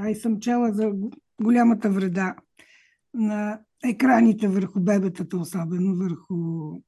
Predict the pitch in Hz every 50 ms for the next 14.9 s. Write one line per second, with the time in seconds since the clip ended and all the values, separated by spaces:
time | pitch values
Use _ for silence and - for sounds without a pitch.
0 | _ _ _ - - _ _ _ _ _ _ _ 240 277 254 226 233 233 220 220
1 | 226 214 - 214 196 190 196 202 - - _ _ _ _ _ _ _ - 208 180
2 | 214 214 220 208 214 208 175 180 214 208 202 196 - 202 196 185 185 175 - 170
3 | - - 196 185 180 190 170 185 185 180 175 - 190 175 - 190 180 170 - 180
4 | 175 165 - - _ _ _ _ _ _ _ _ _ _ _ _ _ - 220 202
5 | 185 214 226 220 214 220 240 208 208 202 190 180 - 202 185 - 208 214 214 220
6 | 233 240 233 - 277 269 262 254 254 247 - - _ - 262 269 254 285 262 240
7 | 226 202 233 285 254 - 294 254 247 220 - 254 254 262 247 277 262 247 233 202
8 | 247 262 269 262 262 226 - 208 - 240 226 202 220 214 208 214 233 220 208 196
9 | 180 170 190 175 185 202 208 208 220 240 254 254 254 269 247 247 240 240 226 220
10 | 254 254 247 254 240 226 220 220 220 202 202 233 226 233 226 220 214 214 214 220
11 | 202 220 226 214 233 220 - 247 233 214 - 240 214 208 214 196 220 220 208 220
12 | 208 208 208 202 196 - 196 180 190 190 190 196 208 226 247 240 - - - 240
13 | 214 220 - 240 240 220 233 262 233 208 214 196 180 202 185 185 180 190 185 180
14 | 180 175 165 170 180 170 - - - 190 175 - - 165 165 160 156 143